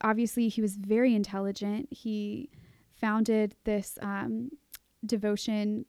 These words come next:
to, um, or this group devoted to,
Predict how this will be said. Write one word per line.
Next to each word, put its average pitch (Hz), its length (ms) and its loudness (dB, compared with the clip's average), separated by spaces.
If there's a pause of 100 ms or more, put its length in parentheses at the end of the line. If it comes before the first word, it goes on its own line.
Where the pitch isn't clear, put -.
to, 208 680 -2
um, 202 460 -6
or 233 80 0
this 214 180 0
group - 280 -4
devoted 208 500 0
to, 202 480 -4